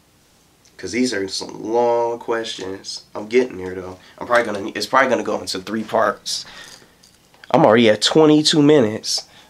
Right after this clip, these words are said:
Uh, let me see if I can quickly answer something. Shank has the next question from, uh, Instagram.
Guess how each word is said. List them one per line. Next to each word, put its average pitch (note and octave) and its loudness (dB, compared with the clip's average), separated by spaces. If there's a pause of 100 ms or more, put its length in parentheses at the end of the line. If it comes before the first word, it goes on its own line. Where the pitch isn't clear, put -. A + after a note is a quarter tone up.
(640)
Uh, G#2+ 4
let - -4
me C#3 0
see B2 -4
if A2 -10
I A2+ -8
can G2+ -10
quickly G2 -6
answer G#2+ -8
something. G2 -10
Shank A#2 -6
has A2 -6
the F#2+ -8
next G2 -6
question F2+ -10 (500)
from, - -12
uh, F2 -8
Instagram. F2 -10